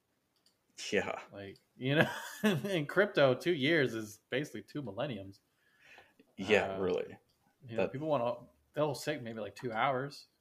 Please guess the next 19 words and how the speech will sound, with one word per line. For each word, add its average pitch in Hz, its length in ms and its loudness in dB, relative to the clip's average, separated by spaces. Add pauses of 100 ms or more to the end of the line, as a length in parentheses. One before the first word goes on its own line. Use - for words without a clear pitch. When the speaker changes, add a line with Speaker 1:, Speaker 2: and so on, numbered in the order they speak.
(140)
Speaker 2:
two 123 140 -6
days, 104 220 0
Speaker 1:
Yeah. - 100 0
Speaker 2:
maybe. 98 360 -6 (1900)
Speaker 1:
Yeah, 92 360 6 (240)
of 90 140 -10
course, - 400 2 (320)
many 95 200 2
of 95 80 2
those 90 220 6
trusted 92 440 2
companies, 90 600 0
trusted, 85 600 0
quote 85 180 2
unquote, 90 460 -2
you 95 100 -6
know, 87 60 -8
Voyager, 90 540 6
Celsius, 90 800 0